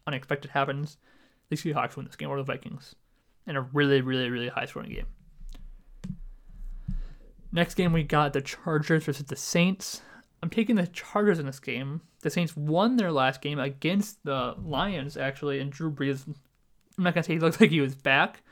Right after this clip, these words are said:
but he looked like better, like he's better than before.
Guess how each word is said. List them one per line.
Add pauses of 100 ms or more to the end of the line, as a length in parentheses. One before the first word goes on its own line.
(1300)
but
he
looked
like (1040)
better,
like
he's
better
than
before.